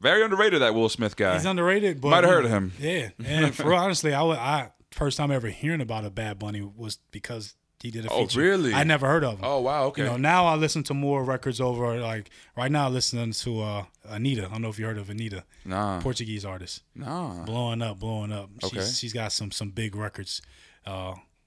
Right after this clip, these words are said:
Speaker 2: so yeah, you ju-, you
Speaker 1: I
Speaker 2: just
Speaker 1: just, speaking of, like, uh, up and coming artists, I just spent, uh, came across someone earlier
Speaker 2: Mm-hmm.
Speaker 1: today. I was listening to the Joe Budden podcast, and they played this artist. Let me see if I can pronounce her name. Where is it? Azion.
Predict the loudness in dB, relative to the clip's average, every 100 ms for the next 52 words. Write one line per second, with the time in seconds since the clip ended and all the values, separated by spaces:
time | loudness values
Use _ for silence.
0 | _ -8 -4 -2 -2 -6 -10 -12 _ _
1 | _ -18 -6 -4 -2 -6 -10 -12 -8 -6
2 | -6 -4 -6 -6 -6 -2 -2 -4 -6 -6
3 | -4 -4 -4 -8 -12 -10 -10 -10 _ -10
4 | -10 -10 -14 -14 -14 -10 -10 -8 -10 -10
5 | -12 -8 -8 -8 -10 -12 -10 -10 -10 -14
6 | -20 -16 -12 -12 -12 -16 -16 -8 -4 -4
7 | -4 -6 -6 -8 -6 -8 -8 -10 -14 -10
8 | -8 -8 -8 -12 -10 -8 -8 -10 -14 -18
9 | _ _ _ _ _ _ _ -18 -16 -16
10 | -16 -14 -14 -14 -16 -18 -16 -14 -12 -10
11 | -10 -14 -6 -2 -2 -2 -2 0 0 -2
12 | -4 -10